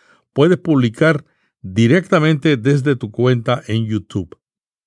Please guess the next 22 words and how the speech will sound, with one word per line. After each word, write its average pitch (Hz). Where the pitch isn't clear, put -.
Otra 208
compañía 196
es 180
Podomatic, 143
que 101
enfatiza 131
la 135
facilidad 110
de 139
producir 123
y 127
distribuir 104
un 120
podcast. -
Tienen 127
planes 151
gratuitos 143
y 117
pagados 156
que 127
se 117
diferencian 143